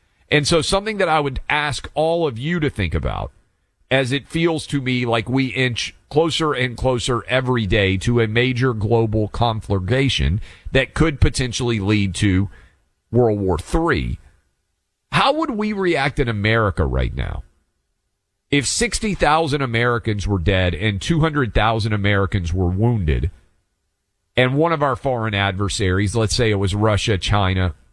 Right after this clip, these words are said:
or Iran, just to pick three, if they said, "Oh, tough break, America," well, that's, we didn't have anything to do with that. And we said, "Wait a minute.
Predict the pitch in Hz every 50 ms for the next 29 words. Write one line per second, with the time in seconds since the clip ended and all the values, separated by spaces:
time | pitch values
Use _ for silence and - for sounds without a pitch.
0 | _ - 131 123 113 104 98 98 98 104 101 92 85 82 90 113 127 - _ _
1 | _ _ _ _ _ _ _ - - 123 - - 104 - 113 95 - - - 101
2 | 87 87 78 71 76 - - - _ _ _ _ _ _ _ _ _ _ _ _
3 | _ _ _ _ _ _ _ - 175 180 - - 202 190 190 185 147 - - 185
4 | 175 170 165 160 156 - - 208 226 220 220 214 214 208 202 202 202 - - -
5 | _ _ _ _ _ _ _ _ - - 202 208 196 - 170 170 180 185 196 190
6 | 180 151 170 165 143 143 139 135 135 139 139 135 - 151 139 131 127 - - -
7 | _ _ _ _ _ _ _ _ _ _ - 147 175 180 175 175 175 165 - _
8 | _ _ _ _ _ _ _ _ _ _ _ _ _ _ _ _ _ - - 202
9 | 202 202 - - 175 160 180 226 269 294 294 220 175 135 139 135 139 123 127 127
10 | 107 104 104 139 196 220 170 107 80 - 80 64 55 - - - _ - 156 160
11 | - - 170 160 190 214 196 170 143 120 98 82